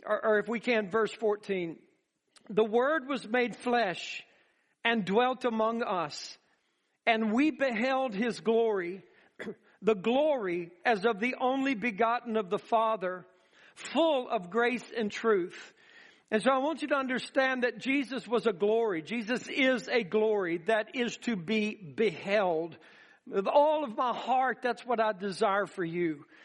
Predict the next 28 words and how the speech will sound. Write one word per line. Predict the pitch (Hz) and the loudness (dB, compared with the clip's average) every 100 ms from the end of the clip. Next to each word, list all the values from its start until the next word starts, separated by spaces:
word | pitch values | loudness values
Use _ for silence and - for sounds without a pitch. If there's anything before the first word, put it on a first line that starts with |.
| - _ | -20 _
to | 233 | -2
behold | 180 226 196 254 285 262 | 2 0 4 2 2 0
the | 233 | -6
glory | 180 208 220 214 190 | -2 0 0 0 -2
of | 185 | -4
Jesus | - 196 190 185 - | -4 -8 -8 -10 -12
Christ. | - 170 156 151 - - _ _ _ _ _ | -8 -4 -4 -6 -14 -20 _ _ _ _ _
If | 185 | -4
you | 240 277 | 0 2
miss | 277 254 - | 2 -2 -2
that, | 226 220 220 | 0 0 -2
you | 214 | -2
miss | 208 202 190 | 2 2 2
everything | 190 175 185 185 185 | 0 0 -4 -2 -2
in | 165 156 | 0 0
life. | 147 151 - - - - - | 0 0 -4 -6 -20 -20 -8
And | 190 202 | 0 2
I | 202 | 2
desire | 180 190 202 233 240 | 0 2 4 2 2
that | 208 214 214 | 0 -2 0
with | 196 185 - - | -2 -2 -8 0
all | 226 240 233 | 2 2 -2
of | 170 | -2
my | 202 | -4
heart. | 165 190 180 165 - - - - - - - | -2 -2 0 0 -4 -20 -20 -20 -20 -8 0
In | 269 302 | 2 2
Jesus | 208 294 285 254 233 | 0 0 0 -4 -8
Christ, | - 262 254 240 208 - - | -6 2 2 2 0 -6 -14